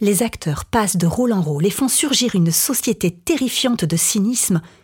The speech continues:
qui n'est pas sans rappeler celle de notre vingt et unième siècle. Intense, fidèle et totalement moderne,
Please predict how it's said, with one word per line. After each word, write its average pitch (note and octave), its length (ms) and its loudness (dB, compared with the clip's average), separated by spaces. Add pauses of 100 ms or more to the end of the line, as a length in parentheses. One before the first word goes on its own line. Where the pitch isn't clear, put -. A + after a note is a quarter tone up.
(120)
qui - 140 -4
n'est G3+ 140 2
pas B3+ 200 -4
sans A3+ 200 -2
rappeler F3+ 400 0
celle A#3+ 360 -2
de E3 160 -2
notre F3 400 -2
vingt A3+ 300 -2
et G3+ 60 0
unième E3 320 2
siècle. - 560 -10 (680)
Intense, G#3+ 640 -4 (300)
fidèle D4+ 540 0 (260)
et A#3+ 100 0
totalement G#3 640 0
moderne, F#3 600 0